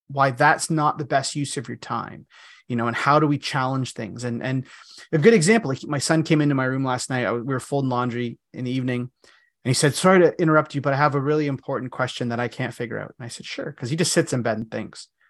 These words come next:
And he said, "What's more important, Dad, the heart or the, or the brain? 'Cause, like, your brain tells your heart and your body how to do its things, but without your heart, there's no blood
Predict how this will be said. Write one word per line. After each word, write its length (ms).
And 80
he 40
said, 240
"What's 240
more 180
important, 440
Dad, 220
the 80
heart 420
or 120
the, 140
or 100
the 60
brain? 460
'Cause, 220
like, 300
your 340
brain 380
tells 340
your 80
heart 360
and 120
your 80
body 280
how 220
to 140
do 280
its 200
things, 340
but 140
without 260
your 120
heart, 280
there's 200
no 120
blood 440